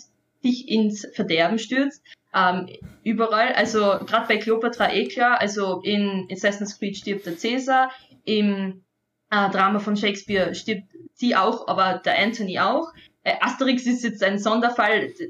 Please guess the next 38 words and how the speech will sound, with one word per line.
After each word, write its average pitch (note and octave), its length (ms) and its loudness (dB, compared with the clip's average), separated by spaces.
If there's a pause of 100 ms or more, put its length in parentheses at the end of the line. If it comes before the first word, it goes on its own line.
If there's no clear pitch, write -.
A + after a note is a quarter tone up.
(200)
weil F#3+ 200 0
das G3+ 180 -4
ist G#3+ 140 -6
ja, F3+ 320 2
das - 200 -16
soll G3 140 -2
ja E3+ 60 -2
lustig A3+ 360 -2
sein G#3 220 2
und F3 80 -4
da F3 40 -8
soll F3+ 200 -2
ja - 260 -2 (140)
meistens F3 360 -6
niemand F3+ 260 -6
sterben. E3+ 260 -4 (380)
Aber, G#3 520 4
ähm, G3 380 0 (340)
also A3 220 0 (160)
selbst A#3+ 420 -2
da G3+ 300 4
haben G#3 240 0
wir G#3 100 -2
schon G3 320 -2
auf - 140 -8
jeden A#3+ 240 2
Fall F3+ 180 -2
Gemeinsamkeiten. F3 960 -6 (220)
Und A3+ 220 0
der G#3 100 0
Rest, B3+ 260 0
also, G#3 460 0
weil G3 180 0
du G3+ 100 2
auch - 120 2
Giftmischerin A#3+ 800 0
und G3 100 -8
so, G3+ 300 -2